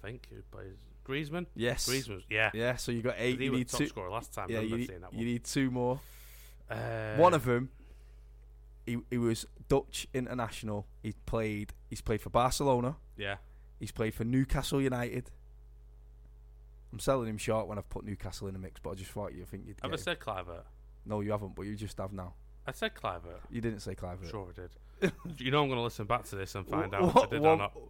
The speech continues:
Speaker 2: well, you've got one more.
Speaker 1: One more.
Speaker 2: One more. Now,
Speaker 1: Uh,
Speaker 2: Ar-, Arsenal, legend.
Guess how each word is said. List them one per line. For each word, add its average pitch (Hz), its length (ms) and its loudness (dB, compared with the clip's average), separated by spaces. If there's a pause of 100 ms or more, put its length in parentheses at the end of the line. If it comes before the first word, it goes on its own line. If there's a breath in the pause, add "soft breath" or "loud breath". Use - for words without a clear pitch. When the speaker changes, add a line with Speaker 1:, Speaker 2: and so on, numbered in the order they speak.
Speaker 2:
well, 139 80 2
you've 131 140 2
got 160 160 8
one 143 260 10
more. 131 440 6
Speaker 1:
One 113 200 -2
more. 101 360 2 (120)
Speaker 2:
One 117 300 0
more. 107 300 -2 (920 soft breath)
Now, 110 200 2
Speaker 1:
Uh, - 100 -4
Speaker 2:
Ar-, 139 300 6
Arsenal, 139 560 2 (540)
legend. 117 580 0